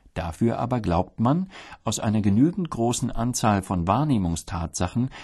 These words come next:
auf den Charakter des Dinges an sich schließen zu können, das diesen Tatsachen zugrunde liegt.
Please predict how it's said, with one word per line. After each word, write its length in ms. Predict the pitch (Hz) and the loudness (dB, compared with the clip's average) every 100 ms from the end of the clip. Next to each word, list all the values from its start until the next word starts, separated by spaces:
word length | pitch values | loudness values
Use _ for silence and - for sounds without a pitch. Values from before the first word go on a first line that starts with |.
| - | -8
auf 160 | 107 - | -8 0
den 180 | 101 | -2
Charakter 540 | - 87 95 107 - 110 | 0 -2 -2 -4 -4 -2
des 240 | 101 - | 0 0
Dinges 320 | 98 92 92 | 0 0 -2
an 160 | - 98 | -2 -2
sich 360 | 98 123 - - | 0 -4 -4 -8
schließen 360 | 85 82 82 | -6 -4 -4
zu 140 | - - | -6 0
können, 320 | 107 131 160 - - - - | 2 4 2 -6 -16 -16 -6
das 160 | 87 | -4
diesen 320 | - 113 113 95 | 2 2 2 -2
Tatsachen 520 | 85 80 - 82 87 | -4 -4 -4 -4 -2
zugrunde 460 | 110 92 87 76 | -2 2 2 2
liegt. 500 | 71 - - - - | -4 -8 -16 -20 -20